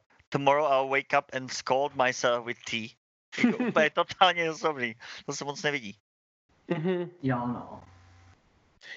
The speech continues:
Speaker 2: Jo, jinak teďka běží na, kde to běží? Na nějakým, už nevím, co to je za stream-, streaming, ale že udělali seriál z toho, Das Boot, že z toho udělali seriál. Ale
Speaker 1: Co?
Speaker 2: jo, Sky, tak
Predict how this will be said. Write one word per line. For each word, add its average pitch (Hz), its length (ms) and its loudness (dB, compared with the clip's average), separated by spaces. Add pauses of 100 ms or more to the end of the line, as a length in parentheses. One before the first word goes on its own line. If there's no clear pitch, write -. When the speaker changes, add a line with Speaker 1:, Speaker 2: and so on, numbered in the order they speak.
Speaker 2:
Jo, 151 80 6
jinak 160 180 4
teďka 160 280 0
běží 156 280 0
na, 160 240 2
kde 139 180 -4
to 156 120 -4
běží? 139 320 -4
Na 123 260 -4
nějakým, 143 480 -2 (800)
už - 120 -4
nevím, 151 180 2
co 147 120 -6
to 160 120 0
je 151 140 2
za 147 340 2
stream-, 139 640 -2
streaming, 143 920 -4 (440)
ale 147 260 4
že 151 120 0
udělali 147 340 2
seriál 156 440 4
z 143 60 -12
toho, 151 260 0
Das 135 220 0
Boot, 139 420 2 (120)
že 156 180 -8
z - 80 -16
toho 147 140 -2
udělali 143 240 0
seriál. 135 440 -4 (760)
Ale 131 240 4
Speaker 1:
Co? - 140 -12
Speaker 2:
jo, 170 320 6
Sky, 151 540 2
tak 131 180 -6